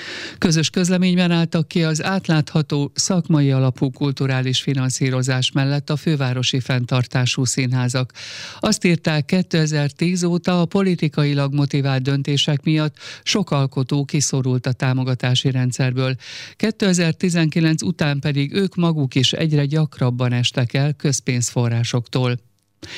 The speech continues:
Áttekinti az átmeneti időszakban hozott összes jelentősebb kötelezettségvállalást az egészségügyben a leendő tárcavezető az átadás, átvétel után.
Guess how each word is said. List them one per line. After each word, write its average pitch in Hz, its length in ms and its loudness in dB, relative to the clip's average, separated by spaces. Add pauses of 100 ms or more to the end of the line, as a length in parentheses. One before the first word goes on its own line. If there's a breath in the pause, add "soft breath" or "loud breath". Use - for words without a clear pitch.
(500 loud breath)
Áttekinti 196 720 2
az 156 200 2
átmeneti 143 600 0
időszakban 135 640 0
hozott 143 460 -2
összes 147 480 0
jelentősebb 127 760 0
kötelezettségvállalást 127 1500 0
az 127 140 0
egészségügyben 139 800 2
a 160 120 4
leendő 135 420 2
tárcavezető 131 920 0 (240 loud breath)
az 180 220 0
átadás, 135 580 2
átvétel 123 560 0
után. 127 420 0